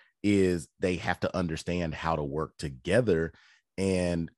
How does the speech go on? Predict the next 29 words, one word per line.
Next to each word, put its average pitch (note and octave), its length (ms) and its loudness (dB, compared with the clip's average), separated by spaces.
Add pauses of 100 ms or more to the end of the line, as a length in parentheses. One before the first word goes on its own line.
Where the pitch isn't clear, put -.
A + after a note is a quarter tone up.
(320)
e-, C3+ 180 -2
even D#3+ 240 6
if C#3 120 2
you C3 100 6
look C3 200 6
at F#2+ 240 4
duos G2+ 420 4
in G2 140 0
the F2+ 80 -4
league F2 400 -4
now, B2 600 2 (760)
a F#2+ 80 4
lot F#2+ 240 4
of A#2 140 -2
times A2 400 0
when G2+ 160 2
they G2 180 2
don't F2+ 440 0
work F2 340 -2 (100)
out, F#2 320 -2 (560)
it's A#2+ 200 2
because A2+ 500 2
of F2+ 160 4
those F2 300 2
reasons. E2+ 560 -2
It's F#2+ 140 0
because F#2+ 480 0
either F2+ 380 0 (100)
A, A2 520 4